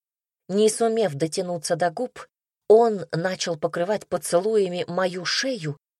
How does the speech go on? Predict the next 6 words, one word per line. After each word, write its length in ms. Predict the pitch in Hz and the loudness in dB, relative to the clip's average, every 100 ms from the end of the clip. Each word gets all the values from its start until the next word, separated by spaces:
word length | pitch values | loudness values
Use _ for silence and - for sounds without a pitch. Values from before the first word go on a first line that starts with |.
| _ | _
и 100 | 214 | 0
шарить 460 | 190 - 269 214 - | 0 2 4 4 2
руками 400 | 170 - 233 220 | -2 -2 -2 -4
по 180 | 220 240 | -4 -6
телу. 440 | - 202 147 143 _ _ _ _ - | -2 0 2 0 _ _ _ _ 6
"Отпусти!" 1200 | 226 - _ 294 - - _ - 392 269 151 | 6 6 _ 0 0 -4 _ -4 -2 -2 -4